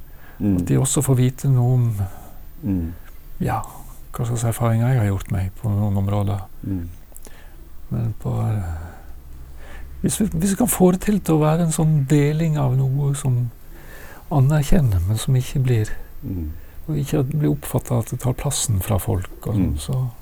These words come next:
Speaker 2: gjør jeg vel det av og til, tror jeg, ja.
Speaker 1: Ja.
Speaker 2: Gjør det.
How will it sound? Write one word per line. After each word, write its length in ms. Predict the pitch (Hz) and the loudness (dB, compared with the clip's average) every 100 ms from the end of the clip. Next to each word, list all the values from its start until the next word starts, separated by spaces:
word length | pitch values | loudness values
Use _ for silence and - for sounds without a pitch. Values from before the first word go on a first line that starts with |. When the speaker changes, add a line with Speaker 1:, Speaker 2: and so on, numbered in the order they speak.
| - - - - - - - - 147 | -16 -18 -14 -14 -14 -16 -16 -12 -8
Speaker 2:
gjør 140 | 160 | -4
jeg 120 | 185 | 0
vel 120 | 95 | 0
det 140 | 92 170 | 2 0
av 140 | 104 | 0
og 60 | 95 | -2
til, 140 | - | -4
tror 200 | 104 - 110 | -6 -4 -4
jeg, 80 | 151 | -4
ja. 60 | - - - | -6 -8 -2
Speaker 1:
Ja. 80 | - | 0
Speaker 2:
Gjør 100 | 139 | 0
det. 140 | 139 | -2